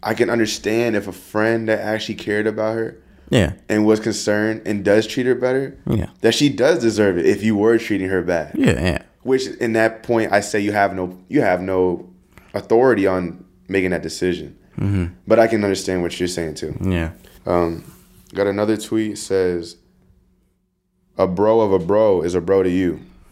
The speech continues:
Speaker 2: A bro of a bro is a, no.
Speaker 1: My friends are your friends,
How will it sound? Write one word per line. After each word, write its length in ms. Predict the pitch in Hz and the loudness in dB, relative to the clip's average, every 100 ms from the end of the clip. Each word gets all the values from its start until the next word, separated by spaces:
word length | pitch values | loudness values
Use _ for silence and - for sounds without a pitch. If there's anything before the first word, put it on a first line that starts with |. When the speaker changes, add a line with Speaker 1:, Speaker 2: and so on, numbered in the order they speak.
| - - | -20 -12
Speaker 2:
A 120 | - 87 | -6 -6
bro 480 | 87 95 104 117 | 0 2 4 4
of 60 | 110 | 2
a 60 | 85 | 2
bro 260 | 92 98 | 2 2
is 80 | 90 | 0
a, 60 | 90 | -2
no. 180 | 90 95 | 0 2
Speaker 1:
My 140 | 110 | 2
friends 400 | 110 110 107 92 | 2 0 0 0
are 40 | |
your 200 | 92 98 | 0 0
friends, 640 | 95 - 78 - - - | 0 -6 -14 -14 -18 -20